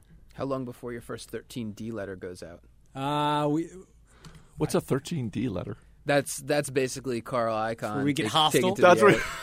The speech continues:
Speaker 1: getting, getting
Speaker 3: Where you, you
Speaker 2: I don't think
Speaker 1: active.
Speaker 2: being hostile is on our agenda as of yet.
Speaker 1: <laughs>
Speaker 2: Uh, we say, I mean, you know, we call, we ask people pointed questions, but, uh, you know, we don't, I, I think in order to be a true activist shareholder, I think,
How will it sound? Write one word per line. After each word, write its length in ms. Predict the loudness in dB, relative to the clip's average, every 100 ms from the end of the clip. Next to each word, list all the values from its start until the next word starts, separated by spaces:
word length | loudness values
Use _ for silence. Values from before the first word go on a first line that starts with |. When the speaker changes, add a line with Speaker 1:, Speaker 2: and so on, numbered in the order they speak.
| -8 -2
Speaker 1:
getting, 260 | -2 -2 -4
getting 340 | -4 -4 -4 2
Speaker 3:
Where 140 | 4
you, 180 | 4 2 0
you 120 | 0
Speaker 2:
I 60 | 2
don't 40 | 2
think 40 | 4 4
Speaker 1:
active. 100 | 4
Speaker 2:
being 200 | 2 4
hostile 480 | 2 2 0 0 2
is 80 | 2
on 140 | 2
our 160 | 2 -2
agenda 360 | -4 -4 -2
as 200 | -2 0
of 160 | 0 4 4
yet. 260 | 6 2 2
Speaker 1:
<laughs> 40 | -4 -4 -10 -8 -6
Speaker 2:
Uh, 320 | -4 -4 -4
we 160 | -4 -4
say, 120 | -4
I 120 | -2
mean, 160 | -2 0
you 60 |
know, 100 | 0
we 120 | -2 0
call, 340 | 2 2 2
we 160 | -2 -8 -14 -20 -20 -20 -20 -20 -18 -10
ask 200 | -8 -6
people 260 | -8 -8 -14 -4
pointed 300 | 0 0 -2
questions, 540 | -4 -6 -8 -14 -16 -16
but, 100 | -16
uh, 140 | -16 -16 -12
you 80 | -10
know, 160 | -10 -14 -20 _ -8
we 100 | -6
don't, 120 | -6
I, 80 | -8 -12 -20 -16 -10
I 60 |
think 200 | -6 -6
in 60 | -2
order 260 | -2 -2 -4
to 380 | -2 -2 -4 -10 -20 -20 -20 _ _ -6
be 140 | -6
a 40 | -6
true 420 | -8 -6 -4 -6 -8
activist 440 | -8 -8 -12 -12
shareholder, 500 | -10 -10 -10 -12 -14
I 80 | -10
think, 200 | -12